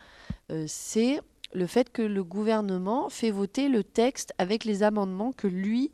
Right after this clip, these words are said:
<laughs> tolère. Et, et ça, c'est quand même fou parce que nos représentants, nos députés, c'est leur boulot. Enfin, c'est, c'est, ils nous représentent pour déposer des amendements,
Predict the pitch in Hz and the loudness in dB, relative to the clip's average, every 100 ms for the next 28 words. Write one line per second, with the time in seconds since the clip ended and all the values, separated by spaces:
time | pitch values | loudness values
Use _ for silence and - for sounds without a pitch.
0 | - - 226 - - - - - - - | -6 -2 -2 -2 -10 -16 -14 -16 -18 -16
1 | - 220 185 156 147 - - _ - - | 4 4 6 2 -2 -6 -20 _ -20 -20
2 | - - _ - - _ - - 170 - | -20 -20 _ -20 -20 _ -20 -10 -10 -10
3 | _ _ _ 175 - 208 190 175 175 214 | _ _ _ -10 -4 -4 -4 -4 -2 -4
4 | - 294 196 - 180 170 165 160 156 170 | -4 -2 -2 -2 -2 0 0 -2 -6 -8
5 | 170 170 - 160 160 160 202 175 151 - | -6 -8 -8 -6 -6 -4 -4 -2 -6 -10
6 | 156 220 247 233 - - 170 156 151 160 | -8 -2 0 -2 -6 -12 -6 -6 -6 -8
7 | 160 170 226 285 - - 175 - - - | -10 -4 -2 -2 -2 0 0 -2 -12 -6
8 | 180 - 80 180 175 175 175 175 196 240 | -6 -6 -10 -6 -2 -2 -2 -2 -2 -4
9 | 190 165 196 196 180 165 160 170 | -6 0 0 0 -4 -4 -4 -4